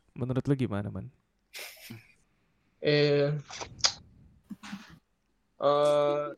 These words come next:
Speaker 2: it's apa ya? Eh, nggak, nggak, nggak, nggak tersinggung.
Speaker 1: Iya, oke, that's
Speaker 2: Menurut
Speaker 1: good.
Speaker 2: gue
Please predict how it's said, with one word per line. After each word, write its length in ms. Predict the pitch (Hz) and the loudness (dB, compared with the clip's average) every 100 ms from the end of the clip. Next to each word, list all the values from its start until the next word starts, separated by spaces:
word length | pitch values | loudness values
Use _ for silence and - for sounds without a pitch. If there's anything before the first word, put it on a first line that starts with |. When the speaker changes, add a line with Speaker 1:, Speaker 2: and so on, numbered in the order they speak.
| _ | _
Speaker 2:
it's 240 | 151 175 208 - - - - - _ - - | -6 -6 -4 -4 -4 -8 -10 -12 _ -18 0
apa 380 | 143 240 494 | 4 4 6
ya? 220 | 127 120 123 - _ _ _ _ _ _ | 4 4 -2 -10 _ _ _ _ _ _
Eh, 680 | 78 50 - - 135 131 123 | -20 -20 -18 -2 2 4 4
nggak, 300 | 127 123 120 120 - - | 4 4 4 2 -10 -8
nggak, 200 | 135 - _ _ _ | -4 -4 _ _ _
nggak, 840 | - 131 131 123 123 123 123 123 123 - _ _ _ _ | -6 4 6 8 6 2 -2 -4 -8 -14 _ _ _ _
nggak 200 | - 131 | -2 0
tersinggung. 720 | 131 147 - 135 127 113 127 180 - _ | 0 -4 -2 2 2 0 -2 -10 -14 _
Speaker 1:
Iya, 380 | - 202 202 180 180 - | 4 8 10 10 6 -2
oke, 220 | 139 123 131 - - | -2 -2 -4 -8 -10
that's 100 | - | 4
Speaker 2:
Menurut 220 | 139 127 | 6 6
Speaker 1:
good. 100 | 139 | 4
Speaker 2:
gue 160 | 151 | 6